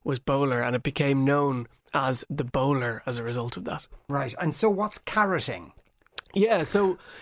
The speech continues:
Speaker 1: a lot of bowler ha-, bowler hats and other types of Victorian headwear,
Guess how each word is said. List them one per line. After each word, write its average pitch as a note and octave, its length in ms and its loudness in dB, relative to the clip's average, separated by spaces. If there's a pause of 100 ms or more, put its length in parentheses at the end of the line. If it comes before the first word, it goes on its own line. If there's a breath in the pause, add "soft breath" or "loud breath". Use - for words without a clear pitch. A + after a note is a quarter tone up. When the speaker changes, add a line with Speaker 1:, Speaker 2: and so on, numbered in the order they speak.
(240 loud breath)
Speaker 1:
a F#3 100 6
lot G#3 180 4
of A3+ 140 2
bowler F3+ 600 4
ha-, D3+ 240 2
bowler G#3 460 2
hats D3+ 340 0
and A3 240 2
other F3+ 320 4
types C#3+ 380 0
of C3 340 0
Victorian C#3 920 2
headwear, C3+ 640 2